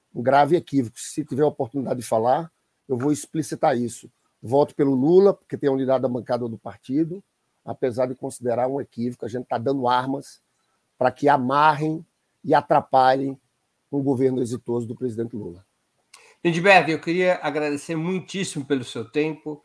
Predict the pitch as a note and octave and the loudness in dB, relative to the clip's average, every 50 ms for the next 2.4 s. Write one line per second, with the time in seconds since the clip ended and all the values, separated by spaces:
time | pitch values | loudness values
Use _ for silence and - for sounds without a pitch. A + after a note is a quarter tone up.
0 | _ _ _ _ - C3 B2+ - C#3 C#3 D3 D3 - - C#3+ - C#3 C3 A#2 G#2+ | _ _ _ _ -12 -12 -8 -4 -2 0 0 0 -2 -6 -8 -6 -6 -6 -2 0
1 | C3+ C#3 D3 - - - C3+ A#2+ _ _ - D#3 E3+ F3 E3+ E3 D#3+ D3+ C#3+ C3+ | 0 0 0 0 -4 -10 -10 -10 _ _ 0 0 0 0 -2 -2 -2 -2 -2 -4
2 | B2+ A#2 A2 A2 G#2+ G#2 G2+ | -4 -6 -8 -10 -12 -14 -18